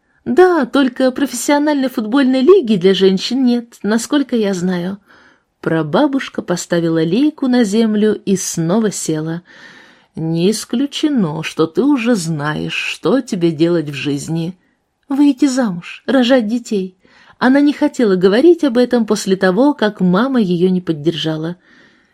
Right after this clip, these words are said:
«Да мне всего пятнадцать лет, как я могу знать?» «Твоя бабушка начала читать книги о Флоренс Найтингейл в пятнадцать.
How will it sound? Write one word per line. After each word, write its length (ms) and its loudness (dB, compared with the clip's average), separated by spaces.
«Да 160 4
мне 200 4
всего 320 4
пятнадцать 600 -2
лет, 320 -2
как 240 0
я 120 6
могу 240 0
знать?» 600 -2
«Твоя 600 0
бабушка 640 0
начала 500 2
читать 400 0
книги 400 2
о 120 4
Флоренс 520 2
Найтингейл 800 0
в 80 -14
пятнадцать. 960 -6